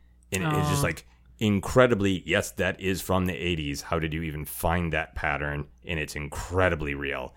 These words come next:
Speaker 2: Yeah.
Speaker 1: And there, there's the nostalgia of, like, "Oh, I remember that." And then sometimes a deep, visceral,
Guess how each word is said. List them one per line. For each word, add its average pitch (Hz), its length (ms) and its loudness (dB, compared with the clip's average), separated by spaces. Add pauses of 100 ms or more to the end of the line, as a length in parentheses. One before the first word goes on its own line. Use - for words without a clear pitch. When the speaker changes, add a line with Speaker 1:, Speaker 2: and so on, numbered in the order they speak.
(100)
Speaker 2:
Yeah. 143 500 -2
Speaker 1:
And 98 100 0
there, 92 200 4
there's 101 240 4
the 95 120 0
nostalgia 90 540 2
of, 87 100 0
like, 110 180 4
"Oh, 165 80 6
I 151 60 10
remember 120 360 6
that." 82 200 2
And 90 100 0
then 85 80 2
sometimes 80 380 -2
a 71 80 -2
deep, 78 440 -4
visceral, 78 960 -4